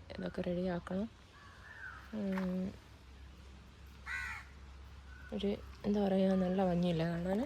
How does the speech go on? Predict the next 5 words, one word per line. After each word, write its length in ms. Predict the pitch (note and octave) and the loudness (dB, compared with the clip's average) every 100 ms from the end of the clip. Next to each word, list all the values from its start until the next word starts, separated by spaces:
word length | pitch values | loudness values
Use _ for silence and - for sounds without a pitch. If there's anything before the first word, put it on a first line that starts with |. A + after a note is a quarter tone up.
| - - G#3+ | -2 -6 -2
ഉം, 400 | F#3 F3 E3+ F3 F3+ | -2 0 0 0 0
ഒരു 120 | E3+ E3+ | -2 0
ബേസ് 300 | E3+ F3 F#3+ A3 | 2 2 2 2
ഉണ്ടാക്കിയതാണ്. 600 | F3+ F3 - E3 E3 F3+ A#3+ - - - - - - - - - - - - - - | 2 0 -2 -2 -2 -2 -2 -2 -4 -4 -4 -4 -2 -4 -4 -6 -6 -6 -8 -8 -2
പിന്നെ 340 | C4 B3+ C4 | 4 4 6